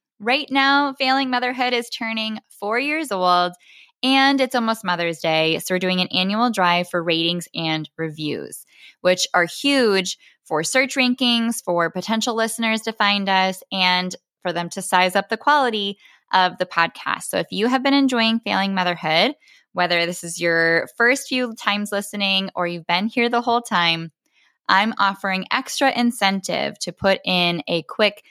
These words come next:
two to three sentence review inside Apple. When you leave yours, screenshot it and then send it to me over Instagram D M or email. And I am going to give one listener that leaves a review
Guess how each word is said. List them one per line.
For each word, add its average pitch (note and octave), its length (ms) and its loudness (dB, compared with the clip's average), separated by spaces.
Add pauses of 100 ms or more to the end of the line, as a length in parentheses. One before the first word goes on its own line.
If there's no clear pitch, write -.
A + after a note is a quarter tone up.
(240)
two C4 140 2
to B3+ 120 4
three A#3+ 200 0
sentence G3 460 -2
review E3 480 -2
inside D3+ 540 -4 (260)
Apple. - 440 -2 (920)
When G3+ 520 2
you A#3 260 0
leave A3+ 280 0
yours, F3 520 0 (120)
screenshot G#3+ 920 0
it C#4+ 80 -6 (100)
and F#3+ 180 0
then F3+ 300 0
send G3+ 340 0
it - 140 -2
to - 120 -2
me A3 380 2 (120)
over E3+ 520 -2
Instagram C#4 460 2
D B3+ 140 2
M G#3+ 320 4
or G#3+ 100 0 (100)
email. F3 520 2 (520)
And F#3+ 560 2
I F#3+ 100 0
am F#3+ 120 -2
going F#3 220 -2
to G#3 80 -8
give F#3+ 240 0
one F3 560 0 (160)
listener A3 480 0
that A#3 140 2
leaves F#3 260 -2
a G3+ 80 -4
review F3 580 0